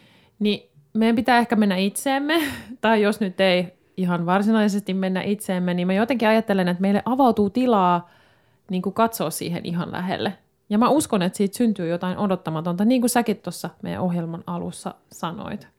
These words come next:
Välillä mä katson tosiaan vaan sitä videopuhelun kaksoisleukaa ja naururyppyjä, et ihan niin lähelle. Mut sit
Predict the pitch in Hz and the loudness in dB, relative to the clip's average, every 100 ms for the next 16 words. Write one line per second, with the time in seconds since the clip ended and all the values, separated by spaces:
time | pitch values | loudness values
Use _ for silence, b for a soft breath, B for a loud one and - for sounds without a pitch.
0 | _ _ _ _ _ _ _ _ - B | _ _ _ _ _ _ _ _ -20 B
1 | B B B 254 269 254 214 196 202 202 | B B B 2 4 4 2 2 2 2
2 | 185 196 196 185 175 196 214 190 160 175 | 0 2 2 2 4 4 2 0 0 2
3 | 202 196 185 170 160 180 196 226 214 202 | 2 0 0 -2 -2 -2 0 0 2 2
4 | 180 165 156 156 180 208 214 214 - 214 | 0 0 -2 0 2 2 2 0 0 0
5 | 214 180 - 175 202 202 233 226 233 226 | 2 0 0 2 2 4 4 4 4 4
6 | 233 233 226 B B B B B B B | 4 2 -2 B B B B B B B
7 | 226 226 277 | -2 0 -2